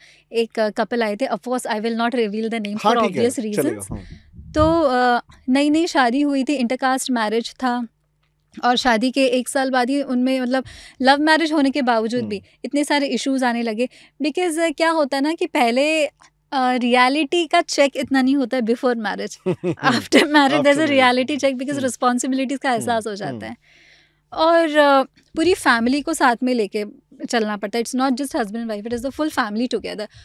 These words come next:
Speaker 1: तो उस वजह से थोड़ी प्रॉब्लम्स हो जाती हैं। But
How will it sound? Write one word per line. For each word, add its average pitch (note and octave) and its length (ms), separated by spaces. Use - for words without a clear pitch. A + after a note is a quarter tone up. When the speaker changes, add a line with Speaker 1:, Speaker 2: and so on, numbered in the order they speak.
Speaker 1:
तो E4 100
उस E4+ 240
वजह D#4 260
से D#4+ 240
थोड़ी D4 240
प्रॉब्लम्स B3 520
हो B3+ 100
जाती A3+ 400
हैं। A3+ 280
But D4 300